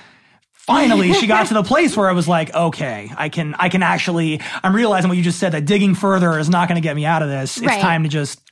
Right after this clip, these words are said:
Speaker 1: make a change."
Speaker 2: Well, I think we have it, like, we kinda grew up with the whole thing, like, you know, "Don't be a quitter,"
Speaker 1: Mm-hmm.
Speaker 2: you know? So we, so we, we
Speaker 1: Yeah.
Speaker 2: decide we're gonna do something and it's like, "Oh, I can't quit. I can't give up."
Speaker 1: Yeah.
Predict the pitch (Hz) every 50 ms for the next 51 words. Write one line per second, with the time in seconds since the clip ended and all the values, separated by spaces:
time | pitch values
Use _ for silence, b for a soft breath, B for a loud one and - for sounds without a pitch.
0 | _ _ _ - 214 190 175 170 - 202 190 160 120 - - 285 320 403 427 403
1 | - 494 571 - 587 554 494 - - 311 277 277 269 285 277 254 214 - - _
2 | - 269 - 302 320 - - 349 330 311 254 294 294 277 254 262 240 254 240 233
3 | 240 - - _ - 202 240 233 226 - 247 220 220 220 220 - 226 220 214 208
4 | 208 196 190 190 190 190 - _ _ _ _ _ _ _ - 220 262 254 233 208
5 | 196 185 - - _ _ 226 214 330 330 320 262 - 302 294 247 - - - -
6 | 339 311 240 196 - - - - 214 202 180 190 277 370 381 359 - 285 269 262
7 | 262 269 277 - 339 302 302 294 269 - 302 277 285 254 226 - - - - -
8 | - - - 170 196 285 339 349 320 311 302 294 294 277 262 233 214 214 302 349
9 | 330 - 339 294 285 262 294 269 262 247 240 233 240 - 269 262 320 320 311 302
10 | 269 - - - - 254 - - - 359 302 226 226 233 - 349 381 294 262 240
11 | 302 269 285 - 262 190 - - 208 214 208 160 127 117